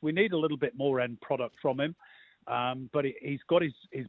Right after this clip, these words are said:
body right, and that's the important thing. And again, I think the coaching of Dwight Yorke will help him. He's got good players around him, Uli Davila in particular, Al Hassan Toure, Lockie Rose. MacArthur looked very potent up top, and,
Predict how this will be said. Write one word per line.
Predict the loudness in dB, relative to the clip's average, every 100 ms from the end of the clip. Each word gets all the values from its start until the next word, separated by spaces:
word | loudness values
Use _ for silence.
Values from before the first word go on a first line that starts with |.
| 2
body | 4 4
right, | 0 -2 -4 -6
and | -8
that's | -8 -6
the | -6
important | -6 -2 0 -2 -4
thing. | -2 0
And | 0
again, | 0 0
I | -2
think | -6 -10
the |
coaching | 0 2 2 -4
of | -10 -2
Dwight | 2 2 2
Yorke | 0 0 -2
will | -6 -2
help | 0 0 0
him. | -2 -4 -18 -20 -20
He's | _
got | -10 2
good | 4 4
players | 2 4 4 2
around | 0 -2 -2
him, | -4 -4
Uli | -2 0 2
Davila | 2 2 0 -2
in | -4 -8
particular, | -14 -10 -4 0 -2 -2
Al | -2 -2
Hassan | -2 -6 -4 -6 -4
Toure, | 0 4 4 2
Lockie | 2 -2 -2 -4
Rose. | 0 2 0 -4 -12 -20 -20 -20 _ -12
MacArthur | -8 0 2 2 -2
looked | -6 -2
very | 2 2
potent | 0 0 0 0 -8 -6
up | -8 _
top, | -4 -4 -4
and, | -8 -8 -12